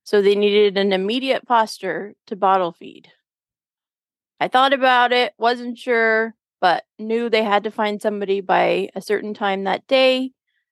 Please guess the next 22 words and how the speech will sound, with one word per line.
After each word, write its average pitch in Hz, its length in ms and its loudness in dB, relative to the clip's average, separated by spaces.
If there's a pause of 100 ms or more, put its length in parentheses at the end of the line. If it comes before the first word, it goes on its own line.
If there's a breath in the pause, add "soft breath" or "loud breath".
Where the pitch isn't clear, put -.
(140)
and 196 520 0
so 190 360 2
I 151 340 -8
said 240 240 -6
yes. - 520 -2 (600)
Um, 208 400 2
I've 180 140 -2
never 196 340 0
fostered 269 440 0
bottle 262 260 0
babies 220 340 -6
before, 196 560 -6 (180)
but 175 280 2 (880)
two 269 380 -2
of 202 320 0
m-, 196 200 -10
the 202 80 -2
four 208 280 0
cats 180 340 -2
I've 175 160 -2
had, 175 460 -2 (760 soft breath)
um, 190 600 2